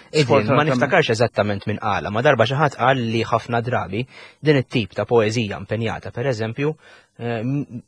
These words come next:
Speaker 1: mixejn għajr mir-rakkont, eh, ġurnalistiku ħanajtek. Għandek xi ħadd, eh, li qed jirrakkonta kif gaffa farket wirt storiku, per eżempju,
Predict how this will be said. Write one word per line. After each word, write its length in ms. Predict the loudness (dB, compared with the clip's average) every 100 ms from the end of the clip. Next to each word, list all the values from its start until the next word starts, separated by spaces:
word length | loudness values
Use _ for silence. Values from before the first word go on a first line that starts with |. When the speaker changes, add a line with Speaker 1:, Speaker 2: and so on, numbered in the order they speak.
| -2 0
Speaker 1:
mixejn 400 | 4 2 2 0
għajr 400 | 2 4 4 4 -2 -2
mir-rakkont, 720 | 4 4 2 -4 -2 -2 0 0
eh, 240 | 2 -2 _ _ _ -2
ġurnalistiku 720 | 0 2 2 0 -4 -12 -10
ħanajtek. 560 | -8 -10 -12 -16 _
Għandek 320 | -10 -8 -8 -6
xi 140 | 0
ħadd, 320 | 0 -2 -4
eh, 300 | -2 -2 -2 -4
li 140 | -6
qed 100 | -6
jirrakkonta 560 | -6 -4 -4 -4 -6 -10
kif 220 | -10 -12 -20 _ _ _ _ -2
gaffa 320 | -2 0 -2
farket 560 | -2 -2 -6 -10 -6 -2
wirt 240 | 0 0 -2
storiku, 400 | -2 -2 -2 -4
per 160 | -4
eżempju, 460 | -4 -6 -10 -12